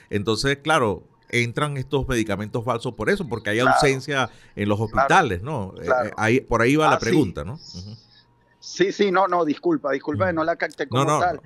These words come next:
Speaker 1: no, perfecto.
Speaker 2: Fíjate, sí,
Speaker 1: Ujú.
Speaker 2: puede haber, puede ser que la oferta no supere la demanda en algunos casos, no solamente de este tipo de medicamentos, en algunos otros,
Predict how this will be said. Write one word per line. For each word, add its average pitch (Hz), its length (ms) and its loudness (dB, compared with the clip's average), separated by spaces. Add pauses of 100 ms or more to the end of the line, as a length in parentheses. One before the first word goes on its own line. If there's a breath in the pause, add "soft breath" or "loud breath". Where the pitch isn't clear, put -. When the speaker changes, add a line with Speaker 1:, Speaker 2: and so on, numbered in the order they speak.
Speaker 1:
no, 202 160 -8
perfecto. 180 260 2
Speaker 2:
Fíjate, 160 260 -2
sí, 311 260 -12
Speaker 1:
Ujú. - 80 -14
Speaker 2:
puede 196 300 4
haber, 208 360 -2 (580)
puede 185 300 6
ser 220 260 -4
que 214 140 -2
la 185 100 2
oferta 170 440 -2
no 180 140 -6
supere 165 460 0
la 160 160 4
demanda 185 460 0
en 170 80 -8
algunos 127 420 -4
casos, - 320 0
no 196 140 -8
solamente 143 460 -2
de 170 60 0
este 165 140 -4
tipo 170 280 -2
de 170 60 -2
medicamentos, 175 600 -4
en 160 60 4
algunos 277 420 -2
otros, 202 300 2